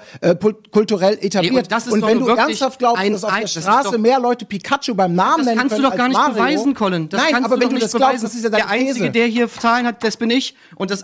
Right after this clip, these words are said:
Speaker 2: und das, und wenn es bei Populärkultur, da kommt's ja nun wirklich mal auf Zahlen ein. Also, sorry. Aber da kann man nur wirklich mal, wie bekannt Sachen sind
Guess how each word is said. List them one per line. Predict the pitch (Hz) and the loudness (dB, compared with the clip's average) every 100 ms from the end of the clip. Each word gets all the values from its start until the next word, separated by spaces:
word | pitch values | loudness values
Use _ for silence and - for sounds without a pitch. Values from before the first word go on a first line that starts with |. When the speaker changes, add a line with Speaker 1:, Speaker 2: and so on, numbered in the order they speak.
| - | -6
Speaker 2:
und | 202 202 | -6 -4
das, | 175 | -6
und | 202 190 | -4 -2
wenn | 220 | 0
es | 277 | 0
bei | - 220 | 0 -2
Populärkultur, | 214 220 180 175 277 262 233 190 143 - _ _ | 0 0 2 2 0 0 -4 0 -2 -2 _ _
da | 196 247 | -2 0
kommt's | 254 233 | -2 -2
ja | 220 | -4
nun | 190 | 0
wirklich | 185 269 247 | 0 0 0
mal | 214 | 0
auf | 160 156 | -2 -4
Zahlen | - 156 147 | -4 -2 -2
ein. | 139 | -4
Also, | 160 165 | -6 -6
sorry. | 165 220 143 - _ _ _ | -4 -4 -4 -12 _ _ _
Aber | 160 160 | -2 0
da | 175 269 | 0 0
kann | 277 247 | 0 -2
man | 226 | 0
nur | 214 180 | 0 0
wirklich | 233 233 190 | -2 -2 -4
mal, | 185 180 - _ | -4 -4 -8 _
wie | 220 | 0
bekannt | 247 214 220 262 | 0 0 0 0
Sachen | - 185 180 | -2 -6 -4
sind | 156 139 | -4 -4